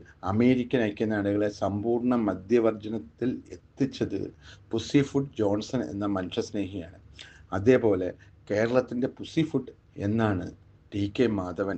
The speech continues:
അറിയപ്പെടുന്നത്. ഗുരുവിൻ്റെ ഗുരുദേവന്റെ ഏറ്റവും മഹത്തായ സന്ദേശമാണല്ലോ ഒരു ജാതി, ഒരു മതം, ഒരു ദൈവം എന്നുള്ളത്. ഈ ഏകജാതി സന്ദേശത്തിൽ അടിയുറച്ച് വിശ്വസിക്കുന്ന മാധവൻ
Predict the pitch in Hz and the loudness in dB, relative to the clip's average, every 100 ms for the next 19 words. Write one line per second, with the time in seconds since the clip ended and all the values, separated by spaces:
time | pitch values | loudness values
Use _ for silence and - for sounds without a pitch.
0 | - - 87 87 - - - - - - | -8 -12 -12 -12 -16 -18 -20 -20 -20 -20
1 | - - - - - - - - - - | -20 -20 -20 -20 -20 -20 -20 -20 -20 -20
2 | - - - - 120 147 151 156 143 107 | -20 -20 -20 -8 6 8 8 4 2 0
3 | - - _ _ _ _ _ _ _ _ | -2 -18 _ _ _ _ _ _ _ _
4 | _ _ 104 120 110 123 127 123 110 104 | _ _ 2 2 6 6 6 4 2 -2
5 | - 92 110 113 - 135 143 139 113 92 | -4 -4 -4 -4 2 4 4 4 0 -2
6 | - - 127 123 120 101 98 110 113 107 | -8 -4 -2 -2 -4 -4 -2 -2 -2 -2
7 | 98 90 87 85 - - - - 98 104 | -2 -4 -6 -8 -16 -20 -20 -4 0 0
8 | 104 104 101 98 98 104 - _ - 107 | 0 0 0 0 -2 -6 -6 _ -4 0
9 | 110 104 92 107 98 - - - 101 101 | 0 0 -2 -6 -8 -10 -14 -14 -8 -6
10 | 95 90 95 95 - - - - - - | -6 -8 -10 -12 -16 -20 -20 -20 -20 -20
11 | - - - - - 151 170 143 151 165 | -20 -20 -20 -14 0 6 8 10 8 6
12 | 160 156 156 151 113 107 113 110 107 - | 4 2 4 0 -2 -2 -2 -2 -6 -4
13 | 101 - 98 113 135 120 - 107 - 101 | -6 -6 -2 0 2 0 0 -6 -6 -8
14 | - 101 104 - 85 85 87 87 82 | -8 -8 -8 -8 -10 -10 -10 -10 -12